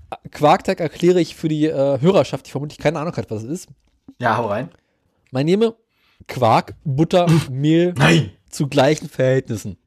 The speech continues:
Speaker 1: Also Kilo
Speaker 2: Und
Speaker 1: Quark, Kilo Butter, Kilo Mehl.
Speaker 2: Und, äh,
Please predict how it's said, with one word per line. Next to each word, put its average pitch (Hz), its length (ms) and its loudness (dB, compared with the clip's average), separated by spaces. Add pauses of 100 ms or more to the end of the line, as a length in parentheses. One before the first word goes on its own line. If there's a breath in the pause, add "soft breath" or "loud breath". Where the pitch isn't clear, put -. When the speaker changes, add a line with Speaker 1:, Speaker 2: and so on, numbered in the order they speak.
(1300)
Speaker 1:
Also 131 200 0
Kilo 170 260 4
Speaker 2:
Und 156 60 4
Speaker 1:
Quark, 180 400 0
Kilo 151 200 2
Butter, 170 320 0
Kilo 160 240 -2
Mehl. 110 240 -4 (600)
Speaker 2:
Und, 151 440 -2
äh, 131 300 2